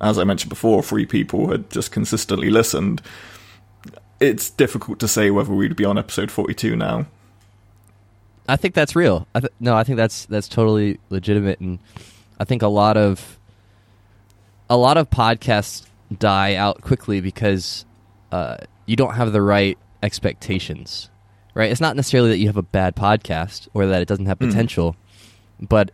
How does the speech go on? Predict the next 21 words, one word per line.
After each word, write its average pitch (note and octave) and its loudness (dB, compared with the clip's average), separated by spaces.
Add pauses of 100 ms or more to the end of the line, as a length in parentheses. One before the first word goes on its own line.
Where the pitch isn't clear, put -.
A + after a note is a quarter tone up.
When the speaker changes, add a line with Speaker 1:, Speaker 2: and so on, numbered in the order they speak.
Speaker 2:
if G#2 0
you're C3+ 6
expecting B2+ 0
to, A2 -8
like, F#2+ -6 (200)
be A2 -8
this G2 -8 (160)
flash G#2+ -2
in G#2 -4
a F#2 -6
pan G#2 -2
and F2 -2 (760)
thousands G#2+ 2
of G2 -2
people G#2+ 0
listening G2 -2
to F#2 0
your F2+ 0
show G2+ 2
immediately, F#2 0
Speaker 1:
Yeah. - -6